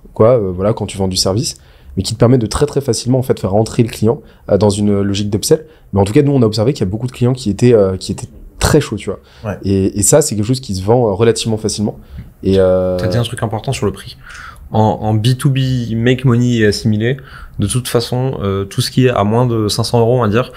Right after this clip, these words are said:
Speaker 3: euh, est considéré dans l'esprit de la personne en face comme du gratuit auquel il n'accordera pas de valeur. Donc t'es obligé sur ta logique de facturer grand minimum mille euros et jusqu'à plutôt deux mille, trois mille, cinq mille, selon le type de boîte que tu vises,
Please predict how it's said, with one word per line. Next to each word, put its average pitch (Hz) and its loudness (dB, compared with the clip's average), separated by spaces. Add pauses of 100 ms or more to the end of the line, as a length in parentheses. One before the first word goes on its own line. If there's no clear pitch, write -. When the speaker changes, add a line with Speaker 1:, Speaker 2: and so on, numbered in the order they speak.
(360)
Speaker 3:
euh, 95 0
est 113 0
considéré 117 0
dans 120 2
l'esprit 113 -2
de - 2
la 113 2
personne 104 -4
en 107 -2
face 120 -2
comme 110 0
du 107 0
gratuit 107 0
auquel 123 0
il - 0
n'accordera 98 0
pas 101 -4
de 95 -4
valeur. 95 -4 (420)
Donc 117 4
t'es 120 2
obligé 127 2
sur 104 -6 (420)
ta 117 4
logique 127 0
de 104 -2
facturer 107 -6
grand 104 0
minimum 131 2 (180)
mille 110 4
euros 120 4 (260)
et 92 -4
jusqu'à 101 0
plutôt 113 0
deux 107 -2
mille, 117 0
trois 107 -2
mille, 104 -2
cinq 104 -4
mille, 131 0 (140)
selon 107 -2
le 104 0
type 107 -6
de 110 2
boîte 107 2
que - -12
tu - -10
vises, 113 -2